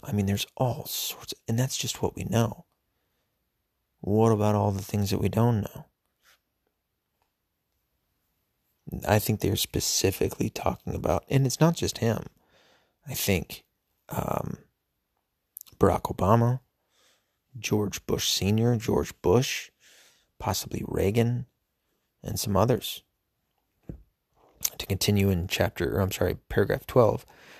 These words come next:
"The Chamber of Deputies will provide cover for, will protect, will elect the president, but we shall take from it the right to propose new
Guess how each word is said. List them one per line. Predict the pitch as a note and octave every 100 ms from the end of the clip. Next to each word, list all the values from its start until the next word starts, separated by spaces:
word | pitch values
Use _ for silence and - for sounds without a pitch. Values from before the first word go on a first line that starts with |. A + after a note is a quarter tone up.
| -
"The | -
Chamber | - - G2+ G#2+ A2+
of | F2 -
Deputies | - F2+ - - G#2 B2+ C3+ -
will | F#2+
provide | - - - - - -
cover | - D3 A#2
for, | - - - - _ _ _ - _
will | G#2 G2+
protect, | - F#2 - C3+ - - - _ - _
will | - G#2+ G2
elect | F#2 F#2+ -
the | F#2
president, | - A#2+ A#2 - - - - _ _ _ _ _ _
but | - -
we | G#2
shall | F#2+ - G2
take | - - G#2+ -
from | - F2
it | F#2 -
the | -
right | E2+ F2+ G#2 -
to | -
propose | - F2+ - F2 E2
new | F2 F#2 F#2+ A2 D3+